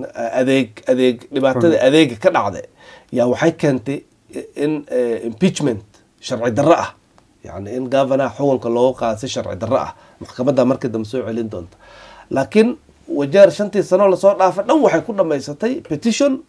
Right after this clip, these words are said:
Speaker 1: iyo kiis maxkamad aft-, markii ma-, ninkii gaavanaha ahay si sharci darro ah oo dastuurka khilaafsan oo qabqablimo ah, la-, yacni sida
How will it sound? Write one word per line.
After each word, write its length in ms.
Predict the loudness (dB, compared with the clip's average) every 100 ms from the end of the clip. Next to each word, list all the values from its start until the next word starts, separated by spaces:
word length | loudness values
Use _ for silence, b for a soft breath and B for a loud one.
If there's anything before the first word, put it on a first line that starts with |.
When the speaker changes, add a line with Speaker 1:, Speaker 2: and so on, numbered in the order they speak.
| _ _ _ b b b _ -2
Speaker 1:
iyo 720 | 0 0 0 0 2 0 -4 0
kiis 300 | 6 6 4
maxkamad 440 | -6 -2 0 0 0
aft-, 280 | -4 -4 -6
markii 300 | -4 -2 -2
ma-, 280 | -2 -4 -4
ninkii 420 | -6 -6 -4 -4 0
gaavanaha 440 | 0 0 -2 -2
ahay 140 | -6 -8
si 100 | -6
sharci 260 | -6 -4 -4
darro 180 | -2 -2
ah 200 | -2 -10 _ b b b b
oo 160 | -8 -6
dastuurka 440 | -8 2 2 2
khilaafsan 500 | -6 -4 -4 -6 -14 -20 _ _ b b b _ -12
oo 60 | -8
qabqablimo 540 | -6 -2 0 2 2
ah, 220 | 0 -2
la-, 200 | -4 -2
yacni 420 | -2 -4 -4 -4 -4
sida 240 | -2